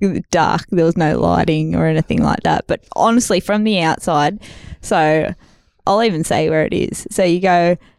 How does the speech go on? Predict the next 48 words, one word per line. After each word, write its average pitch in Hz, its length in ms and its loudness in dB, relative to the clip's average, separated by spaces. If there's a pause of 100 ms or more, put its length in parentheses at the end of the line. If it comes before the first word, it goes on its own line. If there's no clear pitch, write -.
(120)
up 214 180 0
Thurgoona, 175 580 0
like, 170 220 0 (220)
to - 100 0
where 175 160 4
the 156 80 -4
Thurgoona 165 400 -2
Plaza 147 420 0
is, 170 200 2
and 151 100 0
you 151 80 2
turn 143 420 -2 (160)
right 151 480 0 (200)
to 190 100 0
go - 120 -2
as - 380 0
if 170 160 -2
you're 156 120 0
going 147 320 -2
to - 120 -8
the 156 60 -2
top - 380 -6 (180)
car 165 260 0
park 180 320 -2
up - 260 -2
there. 240 280 2 (420)
And 170 120 2
instead 180 260 2
of 175 80 0
turning 160 320 0
right 156 300 2
onto 160 200 -2
the - 60 -20
car 156 240 -2
park, - 260 -2
you - 60 -6
turn 147 440 -2
left 170 580 -2 (340)
and 170 100 -2
go 165 140 2
up 156 200 0
the 165 80 -4
little 160 120 2
side 151 380 0
thing. - 180 0
And 147 100 0
there's 143 180 0
this 147 300 -4